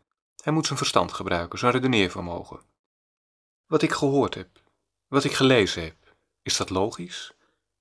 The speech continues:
Is het pragmatisch? Kan ik dit accepteren?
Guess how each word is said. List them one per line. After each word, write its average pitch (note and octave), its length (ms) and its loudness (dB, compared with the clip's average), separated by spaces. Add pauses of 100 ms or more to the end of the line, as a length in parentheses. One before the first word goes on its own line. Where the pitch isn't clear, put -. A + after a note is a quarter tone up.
(140)
Is C3+ 120 -6
het C3+ 100 -8
pragmatisch? C3 880 -2
Kan C3 140 4
ik A#2 100 -2
dit A2+ 120 0
accepteren? C#3 760 -4